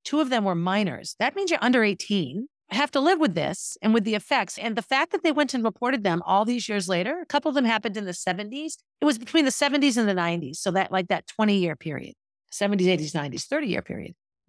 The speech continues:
We just talked and talked and talked. So the small group of us that shared sexual abuse from our childhoods have started sort of texting one another on the side, because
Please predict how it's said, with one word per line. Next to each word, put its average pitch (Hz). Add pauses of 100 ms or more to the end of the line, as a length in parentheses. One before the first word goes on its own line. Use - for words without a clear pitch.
We 247
just 233
talked 269
and 220
talked 202
and 180
talked. 175 (280)
So -
the 247
small 370
group 330
of 349
us 202
that 196
shared 240
sexual -
abuse 208
from 175
our 165
childhoods 185 (260)
have 185
started 233
sort 214
of 175
texting 208
one 180
another 160 (440)
on 185
the 175
side, 160
because -